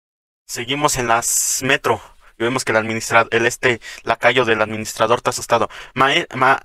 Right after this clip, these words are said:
mataste más de mil muertos vivientes en el primer tutorial, ¿correcto?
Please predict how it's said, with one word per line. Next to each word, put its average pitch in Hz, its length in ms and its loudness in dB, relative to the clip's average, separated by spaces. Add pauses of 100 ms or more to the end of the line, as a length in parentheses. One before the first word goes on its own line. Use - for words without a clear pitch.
mataste 123 500 0
más 156 200 -2
de 147 100 -2
mil 151 180 -4
muertos 151 380 0
vivientes 135 400 -4
en 123 100 -6
el 117 60 -6
primer 127 280 -2
tutorial, 135 380 0
¿correcto? - 540 -2